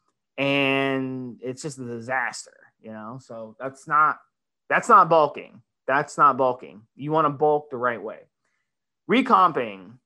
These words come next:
um, is gonna be our last one, but before we get to that, let's talk about bulking with advanced guys. So, Rick,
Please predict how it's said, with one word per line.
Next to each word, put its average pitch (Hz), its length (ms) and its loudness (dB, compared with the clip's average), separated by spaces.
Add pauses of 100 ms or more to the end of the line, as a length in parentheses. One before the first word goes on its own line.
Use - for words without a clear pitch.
(2000)
um, 143 200 2
is 143 120 -6
gonna 175 120 2
be 175 120 2
our 156 160 2
last 180 300 2
one, 208 200 2
but 170 140 0
before 202 280 2
we 202 80 2
get 202 120 0
to 208 80 -6
that, 196 120 0
let's 175 140 -2
talk 190 120 -2
about 170 240 2
bulking 170 360 -2
with 156 120 -6
advanced 139 920 -10 (380)
guys. 110 460 -2 (420)
So, 139 400 2 (240)
Rick, 208 340 0